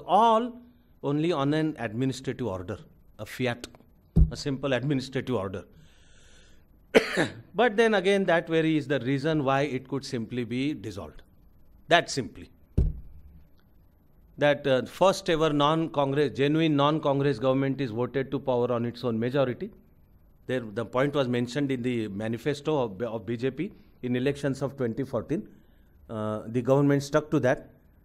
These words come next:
Planning Commission was abolished and replaced by niti, uh, uh, National Institution for Transformation of India. <clears throat> It is now colloquially referred to as Niti Aayog.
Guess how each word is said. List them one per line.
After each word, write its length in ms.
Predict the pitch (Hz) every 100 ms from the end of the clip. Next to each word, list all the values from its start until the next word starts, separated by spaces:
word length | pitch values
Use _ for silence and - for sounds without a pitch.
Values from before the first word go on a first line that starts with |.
| - -
Planning 260 | 131 143
Commission 380 | 135 131 127 131
was 160 | 127 113
abolished 480 | 113 139 170 -
and 220 | 135 123 98
replaced 440 | 110 123 131 127
by 320 | 127 127 139 120
niti, 520 | 107 104 110 - 117 - - - - _ - - - -
uh, 60 | 104
uh, 120 | 95 - 90 87 - -
National 520 | 107 123 123 143 143
Institution 720 | 135 117 - 127 127 120 127 120
for 200 | 123 117
Transformation 760 | 113 104 - 117 113 107 107
of 140 | 117 -
India. 360 | 123 85 - - - - - - - - - - - - - - - - - - - - - - - - - - - - - - - - - - - _ _ -
<clears throat> 440 | 147 98 76 - - _ _ _ - _ _ _ -
It 140 | 127
is 140 | 147 127
now 160 | 147
colloquially 680 | 143 135 147 180 185 185 180
referred 420 | 151 - 156 151
to 200 | 160 156 -
as 200 | 127 113
Niti 280 | 131 135
Aayog. 340 | 139 107 117